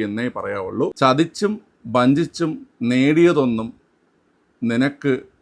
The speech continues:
ശാശ്വതമാകില്ല. സെക്രട്ടേറിയറ്റ് ഒ എയുടെ ഫൈനൽ ആൻസർ കീ ഇന്ന് വന്നിട്ടുണ്ട്. അപ്പൊ എല്ലാ തവണയും ഫൈനൽ ആൻസർ കീ വരുമ്പോൾ,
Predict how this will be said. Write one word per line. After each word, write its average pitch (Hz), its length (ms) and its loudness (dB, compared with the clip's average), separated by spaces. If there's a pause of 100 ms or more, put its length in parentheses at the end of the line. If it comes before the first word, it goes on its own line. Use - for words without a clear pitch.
(360)
ശാശ്വതമാകില്ല. 135 1000 2 (180)
സെക്രട്ടേറിയറ്റ് 185 520 0
ഒ - 100 4
എയുടെ 160 260 4 (260)
ഫൈനൽ 143 380 2
ആൻസർ 135 300 -4
കീ 147 80 -2 (100)
ഇന്ന് 131 220 0
വന്നിട്ടുണ്ട്. 113 460 -2 (420)
അപ്പൊ 117 180 -4
എല്ലാ 127 140 2 (100)
തവണയും 139 360 0
ഫൈനൽ 127 260 0
ആൻസർ 127 260 -6
കീ 131 140 -4
വരുമ്പോൾ, 110 300 0